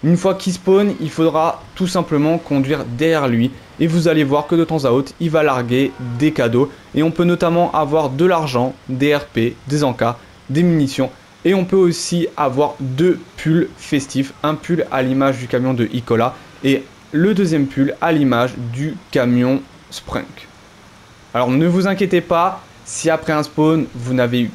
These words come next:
qu'un t-shirt sur les deux, vous pouvez très bien attendre que le camion respawn. Et une fois qu'il respawn, vous pouvez tout simplement tenter votre chance pour avoir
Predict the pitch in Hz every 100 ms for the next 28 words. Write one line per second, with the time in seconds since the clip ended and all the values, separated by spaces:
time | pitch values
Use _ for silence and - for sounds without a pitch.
0 | - 180 180 165 151 170 156 - - -
1 | 151 147 127 117 131 - - - - 120
2 | 135 123 117 - - 135 147 147 120 120
3 | 123 123 135 135 120 113 110 110 110 131
4 | 123 131 120 - 113 135 - 117 135 -
5 | - - 120 120 135 127 - 135 120 -
6 | 120 120 123 117 123 120 135 120 120 120
7 | 120 147 143 123 117 117 120 - 139 110
8 | 117 120